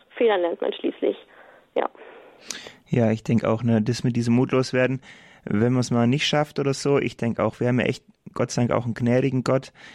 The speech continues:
Speaker 2: zu dem man immer kommen kann und, ähm, ja, der, ich glaub, einen dann auch nicht, wenn man's einmal irgendwie nicht packt, sofort irgendwie <laughs> sagt, "Du,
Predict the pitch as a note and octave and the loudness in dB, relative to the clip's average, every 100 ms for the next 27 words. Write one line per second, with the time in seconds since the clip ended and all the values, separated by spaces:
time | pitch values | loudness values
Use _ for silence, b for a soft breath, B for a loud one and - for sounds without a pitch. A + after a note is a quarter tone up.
0 | B - B2 A#2 A#2 A2 A#2 A2+ - B2 | B -8 0 2 4 4 2 2 0 0
1 | B2 B2 A#2 A2+ G2+ - - B B B | 2 2 2 2 -2 -4 -14 B B B
2 | B B - G#2+ G#2 G#2 - b _ _ | B B -2 2 2 2 -2 b _ _
3 | _ _ _ - - B2 A#2+ _ - A2 | _ _ _ -12 -2 -2 -2 _ -4 0
4 | A2+ - A2+ A2+ - A2 A2+ G#2+ - A2 | 2 0 -2 -4 0 0 0 -2 -2 0
5 | A#2 - - - G#2+ G#2+ - A2+ G#2+ G#2+ | -2 -4 -14 -6 -6 -4 0 2 2 2
6 | A2 A2+ - A2 - - C3 - G#2 A2+ | 2 0 -4 -8 -8 -10 -10 -6 -2 -2
7 | G#2+ G#2+ G#2+ G#2+ - A2+ - - G#2+ A2 | 0 0 2 0 0 -2 -4 -4 0 0